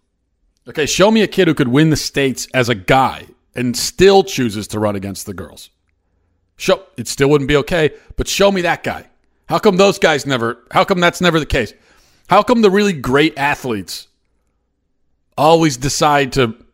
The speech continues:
you know, for some reason, none of them are ever transgender? Is that just a coincidence? Or is it that if you're a great athlete, of course you wanna play against better competition?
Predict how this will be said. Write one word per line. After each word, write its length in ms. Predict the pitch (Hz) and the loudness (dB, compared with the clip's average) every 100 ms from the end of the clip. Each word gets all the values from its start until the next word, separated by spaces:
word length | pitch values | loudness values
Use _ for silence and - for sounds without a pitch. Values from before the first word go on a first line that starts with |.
| _ | _
you 100 | 139 | 0
know, 160 | 113 - - - | 0 -2 -14 -6
for 100 | 165 | -4
some 220 | - 233 | 0 0
reason, 340 | 226 214 160 | 0 -2 -2
none 160 | 139 180 | 0 2
of 80 | 170 | 4
them 160 | 180 | 4
are 80 | 156 | 4
ever 200 | 147 143 | 4 2
transgender? 640 | 135 151 143 117 156 143 104 | 0 0 0 -2 -2 0 -2
Is 60 | |
that 80 | 127 | -2
just 160 | 135 135 | -4 -8
a 40 | |
coincidence? 800 | - 139 147 165 196 226 - - _ _ _ _ _ _ _ _ _ _ _ _ _ _ _ _ _ - | -4 -4 -2 -2 -2 -2 -6 -14 _ _ _ _ _ _ _ _ _ _ _ _ _ _ _ _ _ 0
Or 120 | 151 | 4
is 140 | 165 156 | 4 2
it 80 | 160 | 2
that 160 | 160 | 2
if 100 | 143 | 2
you're 140 | 175 175 | 2 2
a 80 | |
great 240 | 123 160 170 | 4 2 4
athlete, 400 | 151 170 165 143 | 0 0 -2 -2
of 160 | 135 | -4
course 300 | - 165 160 | 2 2 2
you 60 | 160 | 0
wanna 160 | 139 135 | -2 -2
play 220 | 139 135 | -2 0
against 300 | 127 123 104 | 0 -2 -2
better 240 | 127 131 | -2 -2
competition? 760 | 123 123 123 123 147 131 131 | -2 -4 -4 -2 0 0 -4